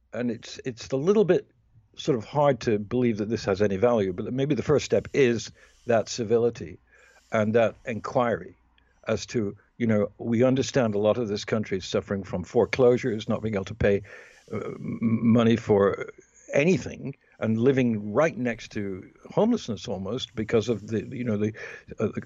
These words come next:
the cost of living has gone up and, and salaries have not. And people are desperate and saw,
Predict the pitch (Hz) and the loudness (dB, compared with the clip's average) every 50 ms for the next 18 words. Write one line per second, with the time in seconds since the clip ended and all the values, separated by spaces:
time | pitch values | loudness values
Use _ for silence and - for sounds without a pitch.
0 | - - 127 107 - 135 120 - - 120 104 117 120 107 113 110 101 90 - 123 | -10 -16 -8 -2 0 0 0 2 2 2 4 4 4 6 4 4 4 4 2 2
1 | 107 110 123 135 - 123 104 98 107 101 - 110 110 107 107 98 90 - - - | 4 4 2 2 2 0 0 0 -2 -2 -4 -4 -4 -4 -4 -4 -6 -10 -2 0
2 | 131 131 127 127 127 117 135 131 135 151 196 165 - - - - - - - - | 4 4 6 4 4 4 2 2 2 2 2 2 -2 -4 -12 -20 -20 -20 -20 -20
3 | - - - - _ - 120 113 110 110 110 104 - - 123 - - 143 139 - | -20 -20 -20 -18 _ -2 -2 0 0 0 -2 -4 -4 -6 -6 -4 -2 -2 -2 0
4 | - 123 113 113 117 113 101 - - - - - - - 156 170 - - - 147 | 0 0 2 2 2 0 -2 -6 -12 -20 -20 -16 -2 0 0 0 0 -2 -2 -2
5 | 104 92 - - - - _ _ _ _ _ - 120 110 104 - - - - 170 | -4 -4 -8 -14 -20 -20 _ _ _ _ _ -2 -2 -2 -2 -2 -4 0 2 4
6 | 180 175 127 107 110 123 | 6 6 6 6 6 4